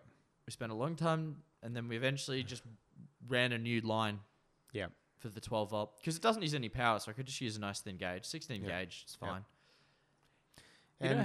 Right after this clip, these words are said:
Speaker 3: how
Speaker 2: uh,
Speaker 3: when we were on the couch and you were trying to figure it out, I'm just like, "What if you,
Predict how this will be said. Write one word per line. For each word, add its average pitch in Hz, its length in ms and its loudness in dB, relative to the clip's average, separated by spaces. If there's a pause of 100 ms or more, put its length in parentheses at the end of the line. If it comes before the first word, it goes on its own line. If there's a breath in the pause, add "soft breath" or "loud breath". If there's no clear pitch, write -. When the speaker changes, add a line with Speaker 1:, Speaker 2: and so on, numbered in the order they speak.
Speaker 3:
how - 80 6
Speaker 2:
uh, - 40 4
Speaker 3:
when 143 280 4
we 131 100 4
were 123 80 6
on 120 80 4
the 113 80 4
couch 101 440 4
and 101 100 -2
you 101 60 4
were 98 40 -2
trying 104 220 2
to - 40 -16
figure 92 220 0
it 92 80 -2
out, 90 220 2
I'm 98 140 -2
just 101 200 -2
like, 98 140 2
"What 156 260 2
if 208 180 0
you, 127 520 6